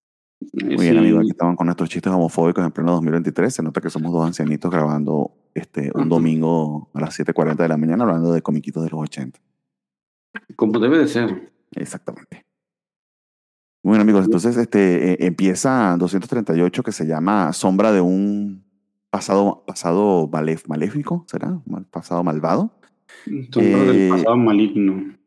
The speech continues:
Speaker 2: maligno, ah, bueno, debe tener mejor traductor que yo, amigo. Eh, y quizá lo que tiene de curioso, que a mí me pareció muy bonito, es que, al menos que yo recuerde, es la segunda vez que, este, a John Romita junior lo entinta su papá,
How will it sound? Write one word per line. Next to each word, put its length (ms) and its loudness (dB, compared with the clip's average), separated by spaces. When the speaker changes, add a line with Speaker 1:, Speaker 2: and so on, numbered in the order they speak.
Speaker 2:
maligno, 520 -4
ah, 120 0
bueno, 180 -6
debe 200 -4
tener 160 -4
mejor 240 -2
traductor 320 -2
que 120 -4
yo, 120 -4
amigo. 300 -8
Eh, 320 4
y 160 4
quizá 320 2
lo 200 4
que 120 2
tiene 300 0
de 100 2
curioso, 480 0
que 80 -2
a 20 0
mí 60 0
me 40 -4
pareció 260 0
muy 100 2
bonito, 480 2
es 80 -2
que, 380 0
al 120 0
menos 400 0
que 140 -2
yo 160 4
recuerde, 400 0
es 60 -4
la 100 -2
segunda 520 -2
vez 260 -2
que, 340 -2
este, 320 -8
a 100 -4
John 160 0
Romita 320 0
junior 300 0
lo 100 0
entinta 440 -6
su 160 -18
papá, 280 -2